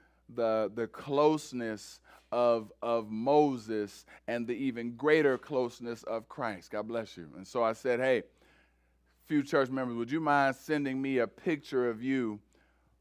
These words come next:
with a loved one that was really impactful in your life, uh, when you were, when you were younger or at some stage in your life? Just give me, uh, a picture of you with somebody that truly, truly invested in you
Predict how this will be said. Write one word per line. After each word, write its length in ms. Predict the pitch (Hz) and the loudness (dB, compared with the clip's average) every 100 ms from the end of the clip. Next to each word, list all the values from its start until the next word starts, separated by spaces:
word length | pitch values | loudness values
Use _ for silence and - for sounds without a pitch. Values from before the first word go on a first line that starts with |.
| _ | _
with 320 | 98 139 139 | 4 6 6
a 80 | 120 | 4
loved 480 | 120 131 139 139 127 | 0 4 6 6 2
one 600 | 117 113 110 107 107 98 | -2 0 2 0 -2 -6
that 200 | 110 117 | -4 -2
was 160 | 110 104 | -4 -8
really 360 | 113 151 156 151 | -2 0 2 0
impactful 760 | 127 123 151 131 131 135 123 | -4 -6 -4 -2 -4 -8 -8
in 120 | 120 | -6
your 160 | 120 120 | -2 0
life, 440 | 127 127 107 98 _ - - - | 4 4 2 -2 _ -20 -20 -6
uh, 400 | 104 104 98 95 - _ _ | -2 0 -2 -4 -10 _ _
when 200 | 113 120 | -8 -4
you 140 | 123 127 | -2 2
were, 180 | 120 | 2
when 240 | 113 117 120 | 2 -2 -2
you 100 | 131 | 0
were 120 | 123 | 0
younger 760 | 117 135 139 135 135 131 135 127 | 2 2 2 2 2 2 2 0
or 200 | 113 104 | 0 -2
at 100 | - | -4
some 340 | - 139 139 | -4 -2 -2
stage 360 | - 135 131 123 | 0 4 4 4
in 80 | |
your 140 | 120 120 | -2 0
life? 260 | 113 104 | 0 -2
Just 180 | 110 120 | -6 -8
give 160 | 147 143 | -6 -4
me, 280 | 139 131 - - - | -4 -4 -6 -18 -12
uh, 200 | - 113 - | -2 -2 -2
a 100 | 104 | -6
picture 420 | - 156 131 123 | -6 -6 -2 -4
of 100 | 110 | -2
you 160 | 127 131 | -2 -2
with 160 | 107 | -2
somebody 580 | - 117 113 113 107 104 - _ _ | -4 -2 2 2 0 -4 -12 _ _
that 320 | 113 113 98 - | -2 0 -2 -6
truly, 500 | - 156 156 151 139 | -2 2 4 2 -2
truly 440 | - 147 135 117 | -2 -2 -2 -4
invested 640 | 110 101 131 131 - 113 | -8 0 2 2 -2 -6
in 180 | 110 110 | -6 -6
you 320 | 113 104 98 | -6 -6 -8